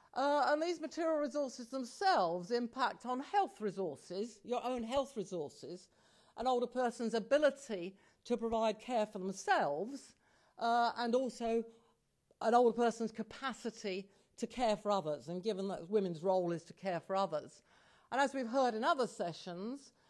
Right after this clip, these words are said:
your class and your income have a major impact on your health and likelihood of disability in later life. Um, what I want to talk more about today, in fact, is access to caring resources.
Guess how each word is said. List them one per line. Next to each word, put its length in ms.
your 200
class 580
and 80
your 180
income 600
have 100
a 60
major 380
impact 520
on 220
your 220
health 520
and 140
likelihood 460
of 80
disability 600
in 120
later 300
life. 340
Um, 420
what 120
I 20
want 220
to 40
talk 160
more 200
about 260
today, 160
in 80
fact, 300
is 240
access 380
to 100
caring 600
resources. 920